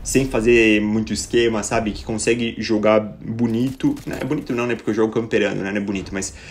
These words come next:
que consegue matar bastante. Porque, por exemplo, se você pega youtubers grandes, É, eu não vou entrar com nomes aqui porque, mano, eu, eu assisto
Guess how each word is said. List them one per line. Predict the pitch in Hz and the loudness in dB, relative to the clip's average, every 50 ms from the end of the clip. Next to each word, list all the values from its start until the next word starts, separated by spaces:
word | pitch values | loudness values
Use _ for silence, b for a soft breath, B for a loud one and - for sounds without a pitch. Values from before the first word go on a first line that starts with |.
| B B B | B B B
que | - 131 127 | -4 -2 -2
consegue | 147 120 - - 123 123 | -2 -2 -2 -2 -4 -2
matar | 123 120 117 - 127 117 | -2 -2 -2 0 -2 0
bastante. | 110 117 110 - - 113 104 101 - - B B B B B | 2 0 0 0 2 0 0 0 -2 -8 B B B B B
Porque, | - - 131 | -4 0 0
por | 143 147 151 | 2 2 2
exemplo, | 147 - 170 - 123 | 2 2 0 -4 -4
se | 120 127 | -6 -4
você | 139 147 | -4 -2
pega | 147 147 139 | -2 0 0
youtubers | 139 139 139 135 135 131 113 | 0 -2 -2 -2 -2 -2 -2
grandes, | - 120 131 139 143 139 - - - B B B B B B B | -2 -2 0 0 -2 -4 -6 -8 -12 B B B B B B B
É, | - - 104 101 101 101 101 87 | -8 -6 -4 -2 0 0 0 2
eu | 107 175 | 2 2
não | 196 | 2
vou | 190 208 202 | 2 2 0
entrar | 190 - 170 160 | 0 0 -4 -4
com | - 151 | -4 -2
nomes | 127 123 127 131 131 110 | 0 0 0 0 0 0
aqui | 117 104 - - | -2 -2 -2 -4
porque, | - - - - - 123 | -10 -10 -8 -2 0 0
mano, | 120 131 131 120 113 | 0 0 0 0 2
eu, | 110 110 110 - - | 2 0 0 0 0
eu | 104 113 | 0 2
assisto | 110 107 - - 107 - - 113 104 | 2 2 0 -2 -6 -6 -4 -6 -6